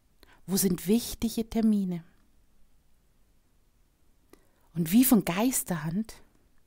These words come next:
werden all diese Termine ganz schnell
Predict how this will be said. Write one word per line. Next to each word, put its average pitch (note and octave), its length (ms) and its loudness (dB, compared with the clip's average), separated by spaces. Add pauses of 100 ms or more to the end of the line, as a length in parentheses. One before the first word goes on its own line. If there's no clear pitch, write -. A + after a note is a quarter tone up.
(420)
werden F3+ 280 0
all D4 220 2
diese C4 260 4
Termine F#3 640 -2 (760)
ganz C4 480 4
schnell F#3 680 -2